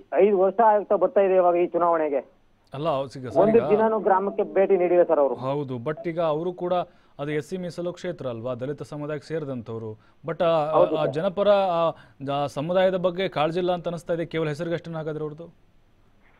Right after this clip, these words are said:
Speaker 1: ಹೌದು ಸರ್, ಅವರು ಜನಪರ ಯ-, ಇಲ್ಲ ಸರ್, ಗ್ರಾಮಕ್ಕೆ ಭೇಟಿನೇ ನೀಡಿಲ್ಲ ಸರ್ ಒಂದಿನನೂ. ನಮ್ಮ ಗ್ರಾಮ ಹೆಂಗಿದೆ ಅಂತಾನೂ ನೋಡಿಲ್ಲ ಅವರು.
Speaker 2: ಹ್ಮ್, ಹ್ಮ್, ಹ್ಮ್.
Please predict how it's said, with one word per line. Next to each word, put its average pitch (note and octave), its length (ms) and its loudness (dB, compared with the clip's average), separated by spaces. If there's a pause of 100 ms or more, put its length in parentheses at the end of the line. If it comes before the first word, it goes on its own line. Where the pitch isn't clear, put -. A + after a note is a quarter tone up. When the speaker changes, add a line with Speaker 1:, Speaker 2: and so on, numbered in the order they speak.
(120)
Speaker 1:
ಹೌದು A3+ 300 4
ಸರ್, B3 180 4
ಅವರು A#3+ 200 6
ಜನಪರ A3 400 2 (100)
ಯ-, F#3 420 2
ಇಲ್ಲ A3 220 6
ಸರ್, G#3+ 120 2
ಗ್ರಾಮಕ್ಕೆ G3+ 380 0
ಭೇಟಿನೇ B3+ 360 4
ನೀಡಿಲ್ಲ A#3+ 280 0
ಸರ್ A3 160 4
ಒಂದಿನನೂ. A3 440 2
ನಮ್ಮ G3+ 160 2
ಗ್ರಾಮ A3+ 280 4
ಹೆಂಗಿದೆ A3+ 440 6
ಅಂತಾನೂ A#3 260 -2
ನೋಡಿಲ್ಲ G#3 300 2
ಅವರು. E3 200 6
Speaker 2:
ಹ್ಮ್, B2 340 -8
ಹ್ಮ್, A2+ 180 -10
ಹ್ಮ್. G2+ 280 -14